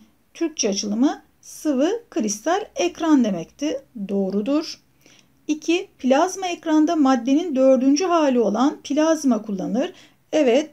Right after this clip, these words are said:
e, ince film içerisindeki ekrandaki ksenon ve neon gazları iyonlaştırılarak plazma hale getiriliyordu ve bu kullanılıyordu. Bu da doğrudur. Üç,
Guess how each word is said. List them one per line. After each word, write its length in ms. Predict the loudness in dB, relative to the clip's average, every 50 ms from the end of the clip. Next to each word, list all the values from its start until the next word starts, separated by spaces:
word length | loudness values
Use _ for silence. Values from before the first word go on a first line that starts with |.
| _ _ _ _ _ _ -4
e, 380 | 0 2 2 4 4 4 2 2 0 -4 -8 _ _ -20 -20 _ _ _ _ _ _ _ _ _ _ _ _ _ -6
ince 380 | 2 6 6 6 6 6 2 -2
film 260 | 0 -2 -2 -2 -2
içerisindeki 1000 | -4 -2 0 0 0 0 -2 -2 0 0 2 2 2 0 0 0 0 0 0 -4 -10
ekrandaki 840 | -4 -4 -4 -2 0 0 2 2 2 2 0 -2 -2 -4 -4 -4 -4 -8 _ _ _ -6
ksenon 600 | -6 -6 -2 0 2 2 4 4 2 2 2 2
ve 160 | 4 4 4
neon 400 | 6 6 6 6 6 6 4 4
gazları 640 | 2 2 0 0 -2 -2 -4 -4 0 0 0 0 0 -6 _ _ _ _ _
iyonlaştırılarak 1200 | 0 0 2 4 4 4 4 4 4 2 2 0 -4 -6 -2 -2 0 0 2 0 0 -2 -4 -4 -4
plazma 460 | -2 2 2 2 2 2 0 0 0
hale 180 | 0 -2 -4 -4
getiriliyordu 580 | -4 -6 -8 -6 -6 -6 -6 -6 -6 -6 -4
ve 140 | -4 -4 -4
bu 100 | -4 -8
kullanılıyordu. 720 | -6 -6 -4 -4 -2 -4 -4 -4 -4 -4 -4 -6 -6 -6
Bu 100 | -6 -4
da 160 | -4 -4 -4
doğrudur. 760 | -6 -8 -8 -8 -10 -12 -6 -2 0 0 0 0 -2 -6 -14 _ _ _ _ _ _ _ _ _ _ _ _ _ _ _ -4
Üç, 380 | -2 -2 -2 -2 -4 -8 -12 _